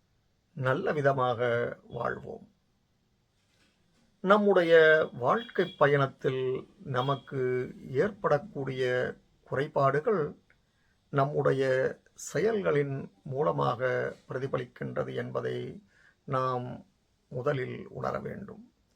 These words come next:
ஆழ்மனம் என்பது ஒரு பசுமையான,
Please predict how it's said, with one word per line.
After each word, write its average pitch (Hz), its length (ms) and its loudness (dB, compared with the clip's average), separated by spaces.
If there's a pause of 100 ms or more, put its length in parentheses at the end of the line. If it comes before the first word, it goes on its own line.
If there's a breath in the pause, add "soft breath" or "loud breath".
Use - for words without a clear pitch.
(720)
ஆழ்மனம் 196 760 4
என்பது 143 380 0
ஒரு 131 500 -4
பசுமையான, 135 1000 -2